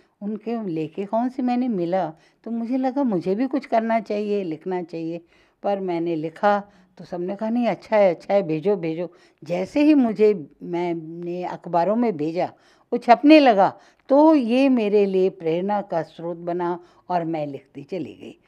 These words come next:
और इसके बाद मुझे कभी भी सोचने की और रुकने की ज़रूरत नहीं पड़ी। और सिर्फ लिखना ही नहीं, मैंने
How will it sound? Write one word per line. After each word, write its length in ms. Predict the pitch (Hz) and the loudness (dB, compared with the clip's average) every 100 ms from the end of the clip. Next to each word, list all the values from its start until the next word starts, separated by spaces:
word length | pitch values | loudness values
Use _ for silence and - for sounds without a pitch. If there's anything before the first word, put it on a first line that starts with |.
| _ _ | _ _
और 320 | 175 160 156 156 | -6 -4 -2 -6
इसके 380 | 190 - 190 | -10 -6 -6
बाद 260 | 170 160 160 | -2 -2 -2
मुझे 580 | 160 147 165 160 160 156 _ _ _ | -6 -6 -6 -4 -6 -10 _ _ _
कभी 480 | 165 175 220 254 254 | -10 -6 -4 -2 -4
भी 300 | 202 247 247 | -4 -2 -4
सोचने 540 | - 190 196 202 196 | -4 -4 -4 -4 -6
की 360 | 175 180 175 175 | -8 -8 -6 -6
और 180 | 170 147 | -6 -8
रुकने 320 | 160 190 180 | -10 -8 -10
की 180 | - 151 | -8 -10
ज़रूरत 360 | 143 147 175 170 | -10 -8 -10 -8
नहीं 120 | 180 | -10
पड़ी। 360 | 175 170 165 170 _ - _ - | -8 -10 -10 -12 _ -20 _ -2
और 260 | 214 233 | 2 2
सिर्फ 380 | 233 - 302 294 | 0 2 2 2
लिखना 320 | 254 233 269 | 0 0 4
ही 140 | 277 277 | 6 6
नहीं, 220 | 262 262 | 4 4
मैंने 500 | 254 226 220 220 220 | 2 2 0 0 0